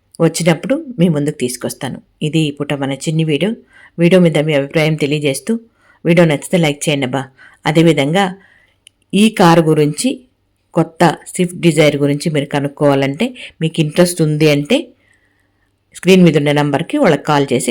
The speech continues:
కనుక్కోండి. వాళ్ళని కూడా ఇబ్బంది పెట్టకుండా, ఎందుకంటే వాళ్ళ మళ్ళా వీళ్ళ నంబర్ పెట్టి మాకు ఇబ్బంది పెట్టారనుకుంటే కష్టం కదా, దానికని. ఎందుకంటే ఇది ప్రమోషన్ వీడియో అయితే మాత్రం కాదండి, ఎవరు తప్పుగా భావించద్దు. ఎందుకంటే మళ్ళీ ఎవరైనా అమ్మ ప్రమోట్ చేస్తారేమో అనుకుంటే కష్టము. మన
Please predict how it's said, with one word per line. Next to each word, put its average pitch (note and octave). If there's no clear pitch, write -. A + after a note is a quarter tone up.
కనుక్కోండి. B2+
వాళ్ళని C#3+
కూడా D#3+
ఇబ్బంది C#3+
పెట్టకుండా, B2
ఎందుకంటే D#3
వాళ్ళ D3
మళ్ళా D3+
వీళ్ళ E3
నంబర్ E3+
పెట్టి D3+
మాకు D3
ఇబ్బంది D3
పెట్టారనుకుంటే C3+
కష్టం C3
కదా, C#3+
దానికని. B2+
ఎందుకంటే D#3
ఇది D3
ప్రమోషన్ D3+
వీడియో C#3+
అయితే C#3
మాత్రం C3+
కాదండి, C3+
ఎవరు C#3+
తప్పుగా C#3
భావించద్దు. C3
ఎందుకంటే D#3+
మళ్ళీ D#3
ఎవరైనా D3
అమ్మ D#3
ప్రమోట్ D#3
చేస్తారేమో C3+
అనుకుంటే C3
కష్టము. C3
మన C#3